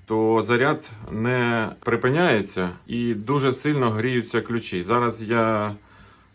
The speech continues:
зроблю цей експеримент, щоб показати вам. Так, ось, е, додаток, який керує цією Б М С, для того, щоб ви побачили, що це саме ця Б М С. Я, наприклад, вимкну з телефону, з додатку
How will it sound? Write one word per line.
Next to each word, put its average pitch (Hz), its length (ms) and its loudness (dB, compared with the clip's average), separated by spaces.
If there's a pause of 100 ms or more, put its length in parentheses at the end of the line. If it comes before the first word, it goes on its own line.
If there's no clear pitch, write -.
(300)
зроблю 110 560 0
цей 107 240 0
експеримент, 147 640 -2
щоб - 220 -6
показати 98 520 -2
вам. 90 220 -2
Так, 90 240 -2
ось, 107 440 -4
е, 101 280 0 (140)
додаток, 120 600 0 (640)
який 104 320 -4
керує 104 340 2
цією 98 280 0
Б 101 60 -2
М 98 140 2
С, 87 220 -2
для 101 100 -4
того, 101 260 0
щоб 95 240 -6
ви 104 180 -2
побачили, 101 580 -2
що 101 160 -6
це 101 420 -2 (100)
саме 101 400 -2
ця 170 180 0
Б 113 100 2
М 104 120 2
С. 92 400 -2
Я, 117 180 0
наприклад, 98 580 -4 (120)
вимкну 98 580 -2 (880)
з - 200 -12
телефону, 104 600 0
з 90 100 -8
додатку 98 680 -2